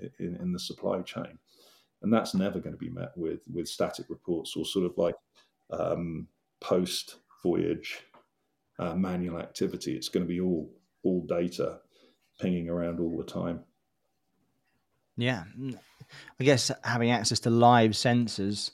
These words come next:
Speaker 2: uh, will be the, the, the best solution, I would have thought. Oh, obviously,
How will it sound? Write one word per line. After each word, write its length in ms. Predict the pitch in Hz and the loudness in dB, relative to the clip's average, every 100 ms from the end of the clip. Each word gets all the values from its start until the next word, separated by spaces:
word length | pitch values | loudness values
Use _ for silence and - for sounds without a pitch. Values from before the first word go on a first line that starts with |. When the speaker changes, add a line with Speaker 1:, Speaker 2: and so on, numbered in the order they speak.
| _ _ _ _ _ - | _ _ _ _ _ -4
Speaker 2:
uh, 420 | 104 101 104 107 104 107 202 269 247 | 0 2 2 -2 -6 -10 -8 -8 -4
will 200 | 123 110 | -2 0
be 140 | 120 | 2
the, 220 | 107 110 | 4 2
the, 160 | 101 104 | 2 -4
the 100 | 107 | 0
best 300 | 120 117 - | 0 0 0
solution, 340 | 101 104 107 | 2 2 4
I 40 | 101 | 2
would 120 | 98 | 2
have 60 | |
thought. 320 | - 107 98 92 | 2 4 4 2
Oh, 60 | |
obviously, 380 | 123 98 107 95 | -6 -2 0 0